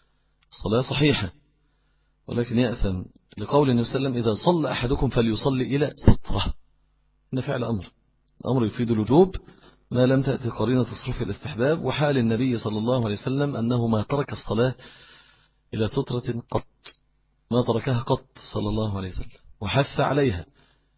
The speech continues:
وقال: "إذا أراد أحدكم أن يصلي فليتخذ سترة وليدن منها"، وليدن منها. بعض العلماء أخذ الوجوب من الحتة دي، وليدن منها فعل أمر أيضًا،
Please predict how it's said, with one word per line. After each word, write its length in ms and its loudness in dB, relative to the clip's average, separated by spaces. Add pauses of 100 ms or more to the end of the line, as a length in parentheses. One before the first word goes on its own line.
(120)
وقال: 340 4
"إذا 200 2
أراد 280 2
أحدكم 520 -2
أن 60 0
يصلي 320 -2
فليتخذ 540 -4
سترة 160 -2
وليدن 440 4
منها"، 560 4 (880)
وليدن 300 0
منها. 520 2
بعض 240 2
العلماء 240 2
أخذ 240 0
الوجوب 320 0
من 200 0
الحتة 400 -4
دي، 120 -2
وليدن 320 -2
منها 340 0 (580)
فعل 240 0
أمر 260 0
أيضًا، 320 0